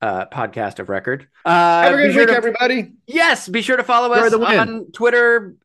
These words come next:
Speaker 1: at Mike DeSico. I am at Jezru, at M H R Podcast, or at Mile High Report. There's all sorts of places you can find us. Uh,
Speaker 2: I know.
Speaker 1: check it out.
Speaker 2: Love 'em.
Speaker 1: Mile High report dot com. It's the place to be for
Speaker 2: The
Speaker 1: all the
Speaker 2: place.
Speaker 1: podcasts and
Speaker 2: It's
Speaker 1: channels.
Speaker 2: when Chase Edmonds is on the internet,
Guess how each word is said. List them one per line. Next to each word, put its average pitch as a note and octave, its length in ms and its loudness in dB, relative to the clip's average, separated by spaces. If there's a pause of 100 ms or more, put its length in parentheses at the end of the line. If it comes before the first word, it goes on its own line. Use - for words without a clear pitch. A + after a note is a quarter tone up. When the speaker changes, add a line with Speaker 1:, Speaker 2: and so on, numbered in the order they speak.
Speaker 1:
at G3+ 220 -2
Mike G3+ 240 -6
DeSico. G#3+ 680 -4
I F3+ 140 -2
am F#3 140 -2
at F#3 180 -4
Jezru, F3+ 840 0 (120)
at F3+ 260 -2
M F3+ 160 -2
H F3 180 -2
R E3+ 160 -2
Podcast, E3+ 680 -4
or G3+ 300 0
at E3+ 180 0
Mile E3 280 0
High D#3 140 -2
Report. D3+ 480 -2
There's D3+ 180 -6
all D3+ 140 -2
sorts C#3+ 260 -6
of C#3+ 80 -12
places C3 300 -8
you B2 100 -12
can B2 120 -10
find A#2+ 240 -6
us. A#2+ 220 -6
Uh, G#2+ 380 -4 (140)
Speaker 2:
I C#3 200 -4
know. C#3 100 -4
Speaker 1:
check D#3 100 -4
it C#3 60 -4
out. G#2+ 160 -6
Speaker 2:
Love A#2+ 180 -4
'em. E2 120 -14 (540)
Speaker 1:
Mile D3 260 -2
High D3+ 120 -2
report C#3+ 360 -4
dot C3+ 160 -6
com. G2 320 -8
It's - 280 -18
the A2 320 -6
place A2+ 360 -8
to B2 100 -12
be C2+ 380 -16 (160)
for - 100 -10
Speaker 2:
The A2 60 -6
Speaker 1:
all B2+ 120 -2
the C3+ 60 -8
Speaker 2:
place. B2+ 340 -4
Speaker 1:
podcasts - 200 -18 (400)
and F2 140 -16
Speaker 2:
It's D3 120 -6
Speaker 1:
channels. - 140 -16
Speaker 2:
when C3 160 -6
Chase D#3+ 280 -6
Edmonds F3 340 -6
is F3 120 -10
on F3 140 -8
the F#3 80 -6
internet, G3+ 320 -8